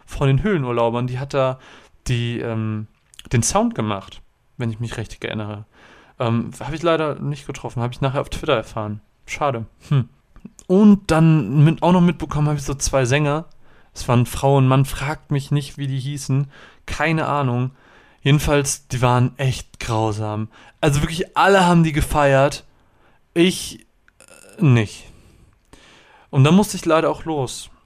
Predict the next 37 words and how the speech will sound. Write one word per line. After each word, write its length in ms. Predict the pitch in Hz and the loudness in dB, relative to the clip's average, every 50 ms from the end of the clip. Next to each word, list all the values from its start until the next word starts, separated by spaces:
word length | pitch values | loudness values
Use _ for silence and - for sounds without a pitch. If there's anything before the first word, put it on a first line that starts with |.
| _ _ | _ _
Ähm, 380 | 120 117 117 113 113 113 110 - - | -8 -6 -6 -4 -4 -6 -6 -8 -12
ich 120 | - - - | -12 -10 -4
verließ 360 | - 135 143 175 190 - - | -2 0 0 0 -2 -4 -2
meine 180 | 165 160 147 135 | -2 -2 -2 0
erste 360 | 139 151 160 - - - - | 0 -2 -2 -2 -6 -6 -4
Animagic. 680 | 139 143 139 131 131 131 131 - - 123 127 - - _ _ - - - - - - _ _ _ _ _ | -4 -2 0 0 0 0 -2 -4 -8 -12 -14 -14 -20 _ _ -20 -20 -20 -20 -20 -20 _ _ _ _ _
Leider 560 | 135 123 123 139 160 175 170 165 156 - - | -2 2 2 4 4 6 6 6 4 2 0
war 500 | - 139 131 131 135 139 139 143 139 - | -6 -2 2 4 6 6 6 6 4 2
meine 300 | - 139 127 127 123 123 | 2 0 0 2 0 0
erste 380 | - 127 143 170 - - - - | 0 0 -2 -2 -2 -4 -4 -2
Animagic 760 | - 160 160 156 151 156 151 143 147 151 147 139 - - _ - | -2 -2 0 0 0 -2 -2 -4 -4 -6 -6 -6 -10 -18 _ -6
die 160 | 139 139 131 | -4 -2 0
letzte 400 | 135 147 156 - - - - 139 | 0 0 0 -2 -4 -6 -6 -4
in 180 | 143 156 147 | -4 -2 0
Bonn. 360 | 151 156 151 131 120 113 110 - - | 0 2 2 2 0 -2 -4 -8 -12
Ähm, 300 | 120 117 113 113 117 - | -12 -10 -8 -10 -4 -2
denn 400 | 131 135 143 139 139 139 127 - - | 0 0 0 0 0 -2 -4 -6 -6
ab 220 | - - - _ | -8 -8 -4 _
dem 160 | 170 160 151 | 0 0 2
nächsten 400 | 147 151 165 160 - - - 151 | 2 0 -2 -4 -6 -6 -4 -2
Jahr 180 | 147 151 147 143 | -2 -2 -2 -4
findet 340 | 139 - 180 190 208 196 - | 0 4 4 4 4 4 0
die 40 | |
Messe 300 | 151 147 151 147 - - | -2 -2 -2 -4 -4 -6
in 160 | - 151 139 139 | -2 0 2 2
Mannheim 460 | 165 208 254 - - 131 117 113 113 | 2 2 0 -2 -4 -6 -8 -6 -8
statt. 380 | - - - 104 - - - _ _ - - - - - - - _ _ _ _ _ _ _ | -8 -10 -12 -14 -14 -16 -20 _ _ -20 -20 -20 -20 -20 -20 -20 _ _ _ _ _ _ _
Zusammenfassend 800 | - - 165 151 170 208 220 226 - 214 202 190 - 196 180 151 | -6 -4 0 2 4 4 4 4 4 2 -2 -2 -2 -2 -2 0
möchte 300 | 165 160 175 190 190 185 | 0 0 0 0 -2 -4
ich 140 | 185 - - | -8 -6 -2
einfach 260 | 160 165 165 170 175 | -2 -2 -2 -2 -4
noch 160 | 156 160 156 151 | -4 -4 -4 -2
mal 180 | 156 160 156 | -2 -2 -2
sagen, 500 | 143 147 143 147 151 147 151 156 143 - - | 0 0 2 2 2 0 0 -4 -4 -8 -14
dass 240 | - - 143 131 - | -6 -2 -2 -2 -2
das 160 | 143 131 - | -2 -6 -8
Gefühl, 960 | - 131 - - - - 196 208 220 214 190 165 147 139 127 - - - - | -10 -12 -12 -10 -8 -6 -2 0 2 4 4 4 4 2 0 -2 -8 -14 -20